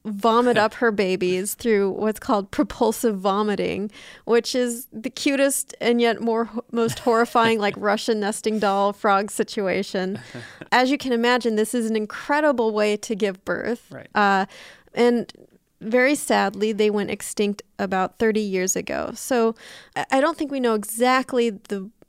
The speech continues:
Speaker 1: single cause for why they went extinct. We do know that, um, human encroachment into their habitat probably didn't help. So, like,
Speaker 2: Right.
Speaker 1: logging, uh, feral pigs,
Speaker 2: Yep.
Speaker 1: uh, weeds, and water flow problems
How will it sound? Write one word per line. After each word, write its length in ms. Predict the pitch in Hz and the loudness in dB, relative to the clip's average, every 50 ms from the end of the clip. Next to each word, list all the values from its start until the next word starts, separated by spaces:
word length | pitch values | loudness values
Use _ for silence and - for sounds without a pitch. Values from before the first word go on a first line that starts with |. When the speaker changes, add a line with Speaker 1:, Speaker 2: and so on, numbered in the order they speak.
| _ _ - | _ _ -16
Speaker 1:
single 500 | - - - - 262 269 262 233 240 220 | -12 -8 -4 0 0 2 4 4 2 2
cause 360 | 226 - 233 208 202 202 202 | 0 -2 -2 -2 -2 -2 -4
for 160 | - - 196 | -6 -6 -4
why 180 | 202 196 190 190 | -2 0 0 0
they 140 | 180 196 190 | 0 0 -2
went 180 | 190 190 185 | -2 -2 -4
extinct. 480 | 185 185 - - - - 190 180 196 - | -4 -6 -8 -8 -6 -4 -4 -4 -4 -6
We 160 | 196 202 208 | -6 -6 -4
do 180 | 190 214 226 233 | -2 0 0 2
know 280 | 226 220 214 214 208 | 2 4 4 2 2
that, 340 | 185 190 180 180 170 - - - | 0 0 0 0 0 -2 -2 -4
um, 260 | - 202 190 185 190 202 | -6 -4 -4 -4 -4 -4
human 340 | - - 247 240 233 226 | -2 0 0 2 2 2
encroachment 680 | 208 196 208 - - 220 202 196 - - 208 196 185 - | 2 0 -4 -4 -2 -2 -2 -4 -4 -4 -4 -4 -4 -4
into 280 | - - 214 202 - 220 | -4 -4 -4 -4 -4 -4
their 140 | 208 185 | -4 -4
habitat 720 | 190 - - 233 226 208 226 - - 233 226 214 196 - - _ _ - | -4 -2 -2 -2 0 0 -2 -4 -4 -2 0 0 0 -2 -4 _ _ -6
probably 480 | - - 208 202 220 208 196 226 226 220 | -2 0 2 2 2 0 0 -2 -4 -2
didn't 320 | 190 196 190 185 226 - | -2 -2 -2 -2 -2 -6
help. 380 | 220 185 196 - 190 - - - | -4 -4 -4 -4 -4 -4 -8 -8
So, 180 | - 214 202 | -6 -4 -2
like, 220 | 196 196 180 180 - | 0 -2 -2 -4 -4
Speaker 2:
Right. 80 | 196 | -4
Speaker 1:
logging, 600 | 202 202 196 196 202 196 202 196 196 196 196 202 - - - - - - - _ | 0 2 2 2 2 2 0 0 0 -2 -2 -4 -8 -10 -18 -20 -20 -20 -12 _
uh, 360 | - 202 202 190 190 185 185 | 0 2 2 4 2 2 0
feral 400 | 180 - - 240 233 233 226 208 | -2 -2 0 2 4 4 2 2
pigs, 580 | 208 - - 247 214 214 220 226 220 233 220 - | -2 -4 -2 0 2 2 2 2 0 -4 -10 -10
Speaker 2:
Yep. 120 | - - - | -10 -4 0
Speaker 1:
uh, 380 | - 202 196 196 185 190 185 202 - - - - - - _ - | 2 4 4 4 4 2 2 -2 -4 -10 -20 -20 -20 -16 _ -4
weeds, 500 | 208 233 240 240 233 233 214 202 214 - - | 0 2 2 4 4 2 0 0 -4 -8 -4
and 240 | - 202 202 196 202 | -2 -2 0 0 0
water 320 | 202 185 180 196 196 196 202 | 2 2 2 2 2 0 -2
flow 240 | - - 214 202 | -2 -2 -2 -2
problems 640 | 202 - - 226 208 202 196 202 196 202 202 202 202 | -2 -2 0 2 2 2 2 0 -2 -2 -2 -4 -6